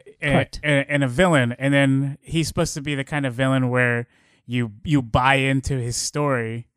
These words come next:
Speaker 1: right? But then you have these little nuances that, that remind you of how shitty he is of, as a person. It, to, for him to put his daughters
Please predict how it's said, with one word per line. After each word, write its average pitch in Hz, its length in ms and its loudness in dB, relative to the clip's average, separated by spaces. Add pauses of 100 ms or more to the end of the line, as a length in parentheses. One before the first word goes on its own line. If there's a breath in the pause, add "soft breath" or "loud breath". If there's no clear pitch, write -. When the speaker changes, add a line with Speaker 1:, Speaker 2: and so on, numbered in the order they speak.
(480)
Speaker 1:
right? 131 300 2
But 139 220 -2
then 143 140 2
you 143 160 4
have 143 180 0
these 123 200 -6
little 139 260 -2
nuances 135 720 0
that, 135 240 -8 (100)
that 139 160 -8
remind 123 460 -2
you 123 160 -6
of 113 120 -12
how 117 200 -6 (480)
shitty 120 460 -10
he 120 160 -6
is 117 160 -8
of, 113 260 -8
as 120 160 -12
a 110 60 -14
person. 120 500 -10 (580)
It, 127 200 -14
to, 135 100 -6
for - 200 -2
him 131 160 4
to 127 100 4
put 139 180 4
his 120 140 -2
daughters 120 720 -4